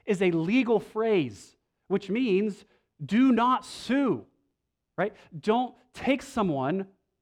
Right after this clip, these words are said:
for all they're worth. All right, now let's, let's bring in the far context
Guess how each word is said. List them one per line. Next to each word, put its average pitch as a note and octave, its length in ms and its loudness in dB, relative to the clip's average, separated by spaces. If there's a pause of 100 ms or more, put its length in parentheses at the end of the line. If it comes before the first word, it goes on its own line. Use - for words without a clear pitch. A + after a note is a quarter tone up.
(160)
for A3 200 2
all E3+ 560 0 (540)
they're D#3 220 2
worth. C3 320 -4 (880)
All D3+ 60 -8
right, D3+ 80 -6
now D3+ 140 -4
let's, E3 220 -8
let's C#3+ 120 -6
bring D3 220 -4
in D#3+ 80 0
the E3+ 60 -2
far D3 360 0
context - 760 -12